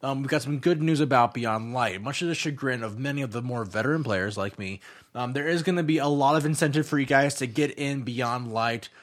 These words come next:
on day one and to keep playing, only because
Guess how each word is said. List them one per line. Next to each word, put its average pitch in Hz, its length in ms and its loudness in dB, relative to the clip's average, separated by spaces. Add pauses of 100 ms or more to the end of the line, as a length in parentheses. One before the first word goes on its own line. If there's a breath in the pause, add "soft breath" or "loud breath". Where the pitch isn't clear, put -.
(180 soft breath)
on 139 300 0
day 131 200 2
one 110 340 -2
and 110 140 -10
to 110 60 -6
keep 101 280 -12
playing, 156 480 2
only 185 240 4
because 143 580 0